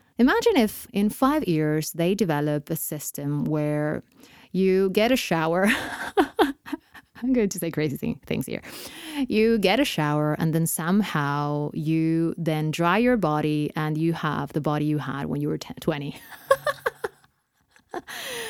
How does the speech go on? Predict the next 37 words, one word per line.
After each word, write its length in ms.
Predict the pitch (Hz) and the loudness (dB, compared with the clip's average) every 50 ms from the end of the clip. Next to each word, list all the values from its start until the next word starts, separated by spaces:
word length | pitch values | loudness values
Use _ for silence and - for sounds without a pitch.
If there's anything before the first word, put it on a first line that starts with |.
| 415 - - - | -10 -12 -6 -2
I, 120 | - 247 247 - | -2 -2 4 4
I 140 | 339 427 453 | 4 6 8
don't 140 | 330 247 226 | 8 6 8
know 200 | 220 226 220 185 | 6 4 4 4
what 160 | 180 175 165 | 2 2 2
they 180 | 180 180 175 | 2 2 0
can 280 | 175 - 180 160 156 156 | 2 0 0 0 0 -2
create, 480 | 180 - - 180 180 185 165 151 - - 233 254 | -4 -2 0 0 2 2 -2 -4 -6 -12 -14 -4
what 100 | _ 180 | _ 2
they 100 | 185 202 | 2 2
can 160 | 196 - 208 185 | 4 4 4 4
invent. 600 | - 220 208 202 185 185 165 160 165 165 139 - _ | 4 4 4 4 4 2 2 2 0 -2 -4 -2 _
I 120 | 202 226 | 2 2
have 200 | 294 294 196 147 | 4 2 2 2
no 260 | 151 151 156 156 151 | 2 2 2 2 2
idea. 480 | 156 165 - 143 202 196 175 156 165 165 - - - - - - - - | 0 0 2 2 2 2 2 0 -2 -4 -6 -12 -20 -20 -20 -20 -20 -14
So 480 | - - - 208 202 196 196 196 190 - | -8 -4 0 2 2 4 4 2 0 -2
why 340 | - 165 165 180 233 330 359 | -4 -2 0 2 2 2 2
complain 520 | 349 - 370 339 - 330 294 302 302 302 269 | 2 2 0 2 4 4 4 6 4 4 2
today 480 | - 311 247 165 151 175 226 285 285 | 2 2 2 2 4 2 2 2 2
when 180 | 208 190 196 202 | 2 2 2 2
I 60 | 196 | 2
have 180 | 202 196 190 - | 2 2 2 2
no 400 | 170 165 165 160 170 202 262 285 | 2 2 2 4 4 4 4 4
idea? 600 | 277 240 180 156 147 - 151 196 220 247 247 - _ _ _ _ _ _ - - _ _ | 2 2 2 0 0 0 -2 -2 -2 -2 -4 -6 _ _ _ _ _ _ -20 -20 _ _
And 200 | 208 240 247 220 | 6 6 6 6
maybe 580 | 214 320 466 339 190 170 190 269 349 - _ _ | 6 4 4 4 4 4 2 2 0 -4 _ _
there 180 | 170 170 170 175 | 0 2 4 2
is 280 | 175 180 - - - _ _ _ _ _ _ - | 2 0 -2 -6 -10 _ _ _ _ _ _ -6
a 80 | 180 | -4
possibility 920 | - - 196 185 - 190 185 294 370 359 226 180 175 175 196 208 208 - - | 0 2 0 2 0 2 2 4 4 6 6 6 6 4 4 4 2 2 2
that 280 | 170 180 175 185 196 | 2 2 2 2 -2
tomorrow 440 | - - - 208 156 156 156 160 165 | 0 2 2 2 4 2 2 2 2
will 180 | 160 185 214 220 | 2 2 2 2
be 140 | 285 294 - | 2 0 2
actually 340 | 196 185 - - 269 311 302 | 0 -2 -2 0 0 2 2
better. 380 | 247 254 370 427 403 - - | 4 2 2 2 0 0 -2